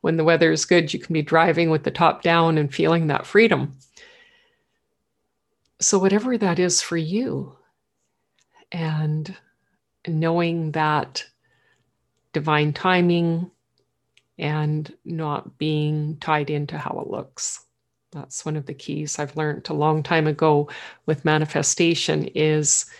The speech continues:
if we're so hung up on how it looks, I see people do this all the time in relationships.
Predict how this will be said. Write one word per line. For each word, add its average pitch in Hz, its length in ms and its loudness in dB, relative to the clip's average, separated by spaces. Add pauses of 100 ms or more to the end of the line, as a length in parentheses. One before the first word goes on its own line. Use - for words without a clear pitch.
(240)
if - 180 -8
we're 156 140 -2
so 202 380 4
hung 208 260 2
up 190 280 -2
on 175 100 -2
how 170 240 0
it - 120 -4
looks, - 560 -4 (280)
I 147 120 2
see 151 240 -2
people 156 340 -4
do 151 160 0
this 143 220 -4
all 151 120 4
the 151 120 -4
time 175 400 0
in 156 120 0
relationships. 175 1000 -2